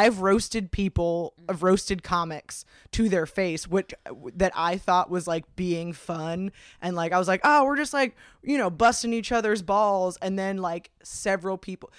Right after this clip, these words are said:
Steve has said, like, "That was actually, like, really mean." And I'm like, if Steve tells me that's, like, too intense,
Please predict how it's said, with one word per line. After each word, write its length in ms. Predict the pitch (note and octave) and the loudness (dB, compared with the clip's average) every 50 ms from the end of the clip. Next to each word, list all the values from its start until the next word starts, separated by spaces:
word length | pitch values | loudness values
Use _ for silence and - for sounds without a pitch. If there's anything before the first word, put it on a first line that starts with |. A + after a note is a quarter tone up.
| - - | -20 -12
Steve 440 | - - - - B3 C4 C4 C4+ A3 | -10 -8 -6 -2 0 0 0 0 0
has 160 | B3 A#3 G3+ | -2 -4 -4
said, 260 | - - G3+ F#3 F#3 E3+ | -4 -4 -2 -2 -2 -2
like, 280 | F3+ E3 D#3+ - _ - | -2 -4 -4 -4 _ 2
"That 120 | G3 C4+ | 2 2
was 120 | D#4+ F4+ | 2 2
actually, 260 | G#4+ G4+ - F4 E4 C4+ | 0 -2 -2 -2 -2 -2
like, 120 | G#3+ F3+ D#3 | -2 -4 -4
really 280 | D#3 F3 F3+ F3+ F3+ | -6 -4 -4 -4 -4
mean." 360 | E3+ E3 E3+ F3+ F3 E3 D#3+ - | -4 -6 -6 -6 -6 -8 -8 -8
And 120 | - F#3 F#3+ | -4 -2 -2
I'm 80 | F#3+ | 0
like, 160 | G3 F#3+ F#3+ - | 0 -2 -4 -4
if 140 | - G3 E3 | -6 -6 -6
Steve 340 | - - - G3 G#3 A#3 A#3 | -6 -8 -6 -4 -4 -6 -6
tells 280 | - - E4 D#4+ D#4 D4 | -4 -2 -2 -2 0 -2
me 120 | D#4 D4 | -4 -2
that's, 220 | B3+ A#3+ A#3 - | -2 -2 -2 -2
like, 260 | A#3 A3 G3 - _ - | -4 -6 -6 -8 _ -8
too 320 | - - - G3 G3 F#3+ | -4 -2 -2 -2 -2 -2
intense, 520 | F#3 F3+ F3 - F#3 E3 F3 G3 A#3 - | -4 -6 -8 -8 -10 -8 -8 -8 -8 -10